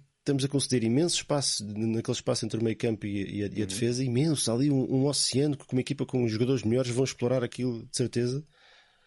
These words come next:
Speaker 1: E eu estou a ver isto muito mal parado.
Speaker 2: E não sei o
Speaker 1: E
Speaker 2: que vocês
Speaker 1: eu estou a ver
Speaker 2: sentem.
Speaker 1: isto muito mal parado.
Speaker 2: Uma das coisas que eu sentia também era a fresqueza e física que a equipa tinha o ano passado, foi uma das grandes diferenças que esta equipa técnica trouxe, a capacidade de fazer,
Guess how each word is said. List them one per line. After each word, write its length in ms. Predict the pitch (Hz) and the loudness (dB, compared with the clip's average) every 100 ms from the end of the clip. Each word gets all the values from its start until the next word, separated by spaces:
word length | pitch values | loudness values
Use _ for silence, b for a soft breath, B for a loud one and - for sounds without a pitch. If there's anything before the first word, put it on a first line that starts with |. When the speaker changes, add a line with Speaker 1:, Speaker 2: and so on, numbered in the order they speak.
| b b b b b b b | b b b b b b b
Speaker 1:
E 200 | - 131 | -6 0
eu 60 | 143 | 2
estou 160 | 143 | 2
a 40 | 127 | 2
ver 100 | 131 | 2
isto 140 | 131 | 2
muito 160 | 123 110 | 0 2
mal 120 | 113 | 0
parado. 280 | 98 80 - - - - | 0 -2 -6 -16 -20 -6
Speaker 2:
E 60 | |
não 100 | 123 | -4
sei 140 | 135 151 | -2 -4
o 20 | |
Speaker 1:
E 20 | |
Speaker 2:
que 40 | - | -4
vocês 40 | 139 | -4
Speaker 1:
eu 40 | |
estou 140 | - - | 0 0
a 20 | |
ver 60 | |
Speaker 2:
sentem. 100 | 107 | 0
Speaker 1:
isto 100 | 104 104 | -2 -4
muito 120 | 98 | -6
mal 80 | 98 | -8
parado. 240 | 85 82 _ - | -8 -14 _ -4
Speaker 2:
Uma 220 | 143 143 | 0 0
das 200 | 139 - | -2 -6
coisas 280 | - 131 110 | -4 -6 -4
que 100 | 117 | -8
eu 20 | |
sentia 400 | - 113 110 113 | -4 -4 -2 -6
também 320 | 107 107 101 | -4 -4 -4
era 300 | 95 92 - - | -4 -6 -10 -14
a 80 | 98 | -14
fresqueza 880 | - - - - 127 127 110 98 - - | -12 -12 -10 -8 -2 -2 -2 -6 -8 -8
e 320 | 92 87 80 | -8 -6 -10
física 500 | - - 123 110 98 | -14 0 0 0 -6
que 120 | - | -8
a 20 | 98 | -10
equipa 320 | 92 101 98 | -8 -8 -8
tinha 340 | - 110 104 | -4 -2 0
o 80 | 90 | -2
ano 120 | 90 | -6
passado, 420 | 82 82 - 85 | -8 -12 -8 -8
foi 160 | - 92 | -8 -8
uma 60 | 87 | -8
das 120 | 85 | -8
grandes 220 | 92 87 | -10 -10
diferenças 560 | 92 - - 104 90 - | -14 -14 -8 -8 -8 -10
que 100 | 92 | -12
esta 140 | 87 | -12
equipa 320 | 85 78 82 b b b _ | -14 -14 -16 b b b _
técnica 380 | 101 98 90 | -8 -8 -10
trouxe, 400 | 92 90 107 - - b b - | -10 -8 -10 -12 -20 b b -18
a 40 | |
capacidade 320 | - - - | -16 -12 -12
de 20 | - | -10
fazer, 240 | 95 101 | -10 -10